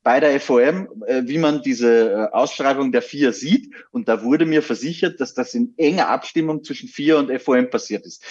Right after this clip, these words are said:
Das heißt, ich glaube schon, dass die F O M grundsätzlich dazu bereit ist, neue Teams aufzunehmen. Aber an einem ganz wichtigen Punkt hat sich in den letzten Monaten überhaupt nichts geändert. Die F O M sagt, ähm, und deckt sich damit übrigens mit Teamchefs wie Toto Wolff, die das ganz ähnlich sehen.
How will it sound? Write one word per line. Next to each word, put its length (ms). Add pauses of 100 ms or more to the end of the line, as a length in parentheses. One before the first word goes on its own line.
(220)
Das 180
heißt, 380 (240)
ich 120
glaube 260
schon, 300
dass 200
die 120
F 160
O 60
M 180
grundsätzlich 640
dazu 300
bereit 400
ist, 160
neue 280
Teams 280
aufzunehmen. 640 (340)
Aber 200
an 120
einem 520
ganz 280
wichtigen 380
Punkt 320
hat 160
sich 80
in 100
den 80
letzten 320
Monaten 400
überhaupt 720
nichts 260
geändert. 500 (400)
Die 120
F 180
O 80
M 180
sagt, 460
ähm, 380
und 180
deckt 220
sich 160
damit 300
übrigens 440
mit 160
Teamchefs 380
wie 80
Toto 280
Wolff, 220
die 100
das 180
ganz 180
ähnlich 280
sehen. 200